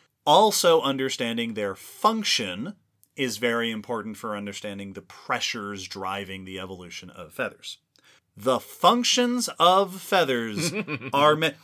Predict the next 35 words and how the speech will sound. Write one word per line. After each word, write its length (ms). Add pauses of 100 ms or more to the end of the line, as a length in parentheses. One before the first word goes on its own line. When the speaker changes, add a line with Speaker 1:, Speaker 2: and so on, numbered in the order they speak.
(160)
Speaker 1:
I 220
found 280
a 80
great 500
paper 340
that 120
I 120
will 160
link 200
in 80
the 80
blog 300
post 340 (340)
that 220 (180)
the 220
majority 1080
of 280
the 100
paper 380
is 200
just 220
listing 640
functions 840
of 120
feathers. 260
Speaker 2:
Just 300
things 300
feathers 480
can 180
do. 140
Speaker 1:
It's 400 (200)
awesome. 500 (260)
Speaker 2:
<laughs> 240
Speaker 1:
I 520
have 640